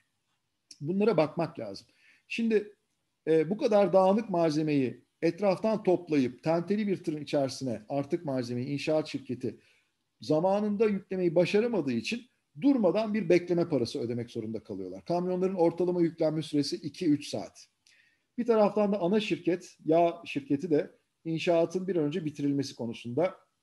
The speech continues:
baskı yapıyor. Çünkü bir an önce o lojistik, e, ambarı kullanmak istiyorlar. Şimdi bütün bu baskılar, yazışmalar falan kaza araştırmacısının konusu.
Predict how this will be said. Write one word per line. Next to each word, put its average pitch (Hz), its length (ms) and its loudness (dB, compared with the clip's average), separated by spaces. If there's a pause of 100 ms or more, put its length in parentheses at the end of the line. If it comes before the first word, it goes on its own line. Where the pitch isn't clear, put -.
baskı 147 320 0
yapıyor. 170 400 0
Çünkü 143 200 -8
bir 151 80 4
an 135 100 0
önce 123 180 -2
o 123 80 0
lojistik, - 440 -6
e, 113 200 -8
ambarı 123 380 -6
kullanmak 117 460 -2
istiyorlar. - 380 -12 (680)
Şimdi 135 140 -8
bütün 175 160 0
bu 143 100 0
baskılar, 135 540 2 (380)
yazışmalar 143 600 2
falan 160 440 -2
kaza 135 260 0
araştırmacısının 127 600 -6
konusu. 131 460 -4